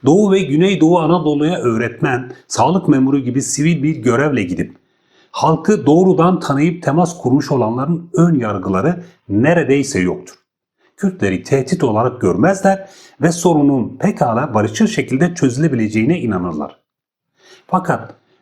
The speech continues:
bölgeye hiç gitmemiş, sivil halkla temas kurmamış, bir sofraya oturmamış kişiler aşırı önyargılı, aşırı dışlayıcı,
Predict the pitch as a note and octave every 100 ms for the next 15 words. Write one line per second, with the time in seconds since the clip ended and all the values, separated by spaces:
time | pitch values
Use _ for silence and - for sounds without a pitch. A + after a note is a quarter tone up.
0 | - A2 A2+ C3+ F#3 E3 G#3 - - -
1 | G#2 E2+ - - _ - E3 F3+ E3 F3+
2 | E3+ E3 - C#3 F3 - - F3+ B2 E2+
3 | - - _ _ D3 F3+ - D#3+ D#3 E3
4 | C3 C3 F#3+ F3 A#2 - - F3+ G2+ E2+
5 | - - - - B2 - D#3+ A2+ G#2+ F#2+
6 | E2+ E2 E2 B2 - - - C3+ - D3+
7 | D3+ A2 - F#2+ F2 E2 B2+ D#3